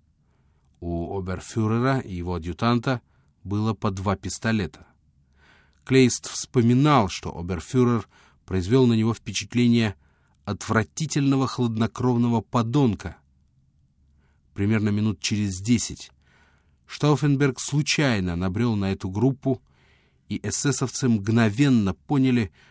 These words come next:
что их давно раскусили и просто тянули время. Вначале они попытались бежать, но их быстро разоружили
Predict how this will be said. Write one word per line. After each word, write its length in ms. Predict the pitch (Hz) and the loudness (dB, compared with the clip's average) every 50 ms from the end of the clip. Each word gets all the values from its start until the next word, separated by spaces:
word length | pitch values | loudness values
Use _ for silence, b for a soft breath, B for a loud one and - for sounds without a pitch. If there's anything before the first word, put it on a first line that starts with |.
| b b | b b
что 200 | b - - - | b -8 -4 -4
их 300 | 135 - - 156 131 107 | -4 -2 -2 -4 -4 -4
давно 440 | 101 98 123 120 110 127 151 151 131 | 0 2 2 2 4 4 2 2 2
раскусили 640 | 110 104 92 - - 113 98 - - - 147 127 123 | 2 0 -2 -4 -6 -6 -6 -4 -2 0 2 2 2
и 140 | 113 - 110 | 2 0 -2
просто 480 | 104 - - 120 131 131 - - - 101 | -8 -8 -2 0 0 0 0 -4 -8 -12
тянули 440 | - - 107 101 101 101 98 95 92 | -10 -6 -4 -2 -2 0 -2 -2 -2
время. 400 | 85 92 95 90 76 - - - _ _ _ _ _ _ _ _ _ b b b b b b b b b b b b _ | -2 -2 -2 -2 -4 -6 -10 -16 _ _ _ _ _ _ _ _ _ b b b b b b b b b b b b _
Вначале 360 | - 117 117 - 170 156 147 | -2 0 2 2 4 2 2
они 220 | - 135 143 147 135 | 2 2 2 0 0
попытались 580 | - 139 - - 123 - 147 135 127 110 98 | 0 -2 -4 -4 -4 -2 0 0 0 0 0
бежать, 640 | 95 101 117 104 92 147 151 143 - - - - _ _ _ _ _ _ _ _ _ _ _ | -2 -2 0 0 2 0 0 0 -2 -6 -12 -16 _ _ _ _ _ _ _ _ _ _ _
но 120 | - 117 127 | -8 -6 -4
их 220 | 117 98 87 95 | -4 -4 -4 -6
быстро 480 | 95 95 117 110 - - - 92 95 90 - 98 | -4 -2 -2 -2 -2 -4 -4 -4 -4 -4 -4 -4
разоружили 720 | 95 101 90 98 95 95 92 87 127 135 127 131 127 | -4 -4 -2 -2 -2 -4 -4 -2 0 2 2 2 0